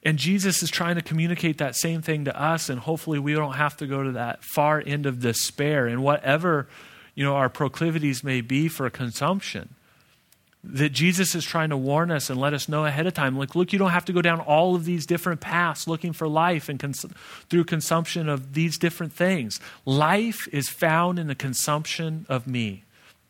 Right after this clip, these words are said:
That's God's challenge and, and knowledge and hope and truth to us. And that's what Jesus wants us to understand in this crazy passage. Let's pray together.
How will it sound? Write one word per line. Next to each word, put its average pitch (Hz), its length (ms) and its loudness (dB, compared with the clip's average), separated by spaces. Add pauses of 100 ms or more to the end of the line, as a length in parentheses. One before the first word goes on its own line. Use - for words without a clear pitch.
That's 156 180 4
God's 151 300 0
challenge 143 600 -4
and, 127 280 -4 (260)
and 139 180 2
knowledge 135 680 0 (460)
and 127 120 -2
hope 175 360 2
and 127 100 -2
truth 185 380 0
to - 180 -6
us. - 460 -10 (1120)
And 147 380 2
that's 160 280 4
what 160 120 0
Jesus 139 420 0
wants 127 300 0
us 117 160 -4 (320)
to 135 200 -4
understand 123 640 -2
in 101 120 -10
this 104 160 -8
crazy 131 480 0
passage. 107 680 -4 (1120)
Let's 131 140 -6
pray 123 200 2
together. 104 320 -4